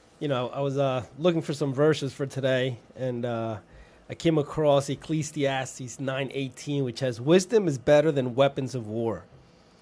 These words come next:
but one sinner destroys much good."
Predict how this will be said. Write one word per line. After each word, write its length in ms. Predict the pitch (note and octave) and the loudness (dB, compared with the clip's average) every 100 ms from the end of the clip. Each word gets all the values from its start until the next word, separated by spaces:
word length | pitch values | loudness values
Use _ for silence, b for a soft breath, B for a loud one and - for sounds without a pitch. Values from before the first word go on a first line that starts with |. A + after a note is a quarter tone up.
| b b _ _ - | b b _ _ -6
but 100 | C3 | -4
one 340 | B2 C#3+ E3 | -2 0 0
sinner 680 | D#3 - E3+ D#3+ C3+ G2+ F#2 - _ - _ _ _ - _ _ - | 0 -6 -2 0 0 -4 -10 -18 _ -20 _ _ _ -20 _ _ -12
destroys 640 | C3 - C3+ B2+ A#2+ - | -10 -8 -6 -6 -6 -8
much 340 | B2 A2+ G#2+ - | -6 -6 -6 -10
good." 260 | A2 F#2+ | -10 -10